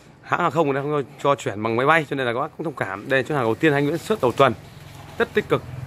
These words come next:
Tất cả các anh chị em, à, trong một hệ thống nhà anh Nguyễn làm việc ra sức luôn, chỉnh, chỉnh chu. Đấy, chỉnh chu, rất là mệt. Đấy, để làm sao mà đáp ứng được trọn là cái giấc mơ yêu âm thanh ca hát của bác trên sáu mươi tư tỉnh thành tổ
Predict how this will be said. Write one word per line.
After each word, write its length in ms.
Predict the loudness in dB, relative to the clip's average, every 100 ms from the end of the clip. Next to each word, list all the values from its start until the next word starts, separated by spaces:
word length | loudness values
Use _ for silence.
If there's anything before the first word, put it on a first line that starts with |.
| -10
Tất 60 | -10 -2
cả 120 | 0
các 60 | 2
anh 180 | 0 0
chị 140 | -2 2
em, 280 | 2 2 -2 -10 -16 -14 -8
à, 160 | -2 0
trong 220 | 2 0
một 60 | 0
hệ 120 | 0
thống 160 | 0 2
nhà 80 |
anh 120 | 0 0
Nguyễn 200 | 0 2
làm 140 | 2
việc 140 | 0 -2 -2
ra 220 | 4 4
sức 180 | 4 2
luôn, 180 | 4 4 0 -20 -20 -20 -10
chỉnh, 240 | -8 -8 -10 -20 -20 -20 -20 -16
chỉnh 260 | 4 4 6
chu. 280 | 6 8 8 4 -12 -20 -20 -20 -18 -20 -12
Đấy, 160 | -6 -6
chỉnh 200 | -4 -6
chu, 200 | 4 4 4 -10 -20 -2
rất 100 | 4
là 80 | 4
mệt. 260 | 4 0 -4 -16 -20 -20 _ -20 -20 -20 -20 -20 -20 -20 -4
Đấy, 160 | -2 2
để 120 | 4
làm 240 | 4 2
sao 200 | 4 4
mà 80 | 6
đáp 160 | 2 0
ứng 160 | 0
được 100 | -2 -2
trọn 240 | -2 0 -4
là 60 |
cái 80 | -4
giấc 180 | -2 4
mơ 280 | 6 8 8
yêu 100 | 8
âm 120 | 6
thanh 160 | 4 2
ca 100 | 2
hát 180 | 0 0
của 80 |
bác 200 | 2 0
trên 180 | -2 -6 -8 -16 -20 -20
sáu 240 | -2 2 2
mươi 160 | 2 2
tư 100 | 4
tỉnh 260 | 2 0
thành 440 | 0 0 0 -6
tổ 120 | -8